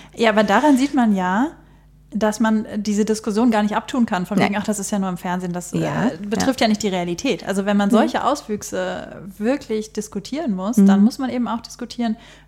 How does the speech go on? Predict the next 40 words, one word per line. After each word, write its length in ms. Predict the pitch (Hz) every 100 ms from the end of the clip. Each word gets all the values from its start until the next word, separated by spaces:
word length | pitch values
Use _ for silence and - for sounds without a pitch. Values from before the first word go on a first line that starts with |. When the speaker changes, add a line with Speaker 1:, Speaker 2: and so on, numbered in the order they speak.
| -
Speaker 1:
was 280 | 202 - -
macht 280 | 208 254 -
das 260 | 415 - -
Ganze, 540 | 190 180 - 180 180 196
was 220 | 185 -
wir 80 | 180
sehen, 260 | 180 175
mit 160 | 175 175
uns? 480 | 175 170 175 - -
Speaker 2:
Mhm. 160 | 202 196
Speaker 1:
Und 100 | 208
dass 180 | 175 170
es 140 | 214
was 140 | 262 254
macht, 340 | 254 - - - - - - -
kann 140 | 185
man 140 | 185 185
ja 320 | 185 190 - -
an 100 | 202
solchen 240 | 196 190 190
Fällen 280 | 208 196 190
sehen. 300 | 226 175 165 - -
Speaker 2:
Mhm. 220 | 202 208
Speaker 1:
Und 200 | 196 185
dass 180 | 165 -
es 140 | -
was 160 | 190 190
macht, 340 | 175 175 - - - - - - - -
kriegt 240 | - 180 190
ja 60 |
jeder 300 | 180 185 185
eigentlich, 440 | 180 180 180 175 175
wenn 100 | 175
er 80 |
ehrlich 280 | 175 175 190
ist, 220 | 208 - - -
täglich 380 | - 190 - 175
mit. 180 | 202 - -
Speaker 2:
Mhm. 120 | 196
Speaker 1:
Also, 220 | 185 190